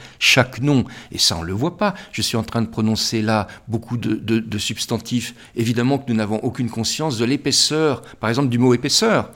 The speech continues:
Mais l'épaisseur, c'est un mot qui nous vient de, de très très loin. Et si on, on peut évidemment, en tant que philologue, regarder d'o-, d'où ça vient, mais on peut aussi, euh, chercher parfois, euh, des, des sonorités dans le mot,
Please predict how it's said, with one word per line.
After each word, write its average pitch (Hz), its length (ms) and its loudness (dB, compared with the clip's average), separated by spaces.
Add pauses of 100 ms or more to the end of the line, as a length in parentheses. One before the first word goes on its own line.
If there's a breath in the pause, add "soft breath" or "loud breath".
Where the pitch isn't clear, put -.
(240 loud breath)
Mais 135 100 6
l'épaisseur, 147 480 2
c'est - 220 -2
un 123 80 0
mot 151 120 0
qui 127 140 -4
nous 123 160 4
vient 151 260 0
de, 110 140 2
de 110 140 -2
très 160 260 -4
très 139 200 -4
loin. 196 200 2
Et 127 60 2
si - 180 0
on, 117 140 0 (760 loud breath)
on 92 100 -10
peut 107 120 -8
évidemment, 107 380 0
en 117 40 2
tant 117 140 -4
que 104 80 -6
philologue, 117 480 0
regarder 107 500 -2
d'o-, 104 200 -6
d'où 107 100 -4
ça 113 160 -4
vient, 226 220 0
mais 127 180 2
on 127 80 0
peut 143 160 -6
aussi, 254 420 0
euh, 127 480 -2
chercher 123 360 -2
parfois, 147 500 -6 (400 loud breath)
euh, 123 220 0
des, 117 320 -2
des 113 100 -4
sonorités 156 540 0
dans 147 100 2
le 127 80 4
mot, 220 320 0